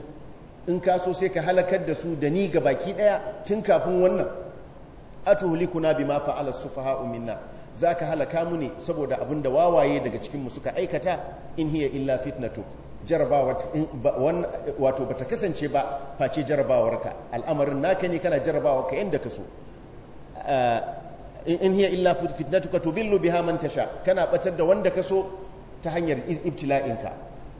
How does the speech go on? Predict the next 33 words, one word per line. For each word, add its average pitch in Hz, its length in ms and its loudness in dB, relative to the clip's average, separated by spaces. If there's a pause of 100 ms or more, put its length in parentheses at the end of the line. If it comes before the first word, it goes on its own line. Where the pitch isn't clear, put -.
(100)
"Wa 185 100 2
tahdi 185 380 4
man 190 160 4
tasha," 185 540 2
kana 175 180 4
shiryar 156 320 0
da 139 100 0
wanda 151 240 4
ka 120 140 -4
so. - 120 -10 (420)
"Anta 165 260 2
waliyuna," 156 960 0
kai 175 220 2
ne 143 180 0
dai 185 160 6
majibincin 160 580 -2
mu 165 80 0
ba 131 180 4
wani 120 180 2
ba. - 340 -2 (260)
"Faghfir 165 380 0
lana," 160 580 4
ka 135 80 -4
gafarta 160 540 2
mana, 165 560 0
"warhamna," 175 640 0
ka - 80 -2
ji 160 100 -4
kanmu, 175 400 2 (340)
"wa 123 140 2
anta 156 240 -2
khairul 139 400 -2
ghafirin," 135 500 0